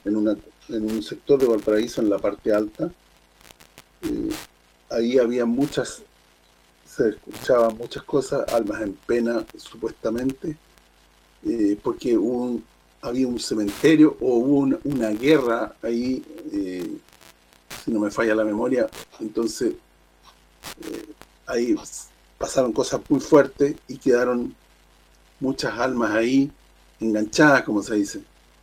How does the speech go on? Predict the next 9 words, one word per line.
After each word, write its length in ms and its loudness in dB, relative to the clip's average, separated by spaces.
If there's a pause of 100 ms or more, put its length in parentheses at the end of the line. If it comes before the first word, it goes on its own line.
(520)
Eh, 340 -6
son 260 -2
almas 280 0 (100)
purgantes, 560 4
o 60 2
sea, 220 2
almas 400 0
que 80 -2
están, 440 2